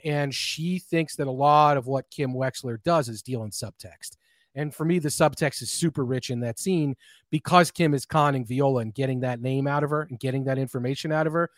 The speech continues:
When Kim laughs and says, "I'm just getting started," it hits so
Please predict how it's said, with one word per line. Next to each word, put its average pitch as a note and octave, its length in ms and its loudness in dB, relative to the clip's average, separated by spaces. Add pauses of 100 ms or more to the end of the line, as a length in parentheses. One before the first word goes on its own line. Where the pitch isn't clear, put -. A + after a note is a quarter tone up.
(260)
When F3 240 6
Kim D#3+ 240 0
laughs D3+ 360 4
and B2+ 80 -6
says, C3 220 -2
"I'm B2+ 140 0
just C3 260 -4
getting B2 220 -4
started," C3+ 440 2 (320)
it F3+ 160 4
hits E3 280 0
so F#3+ 360 4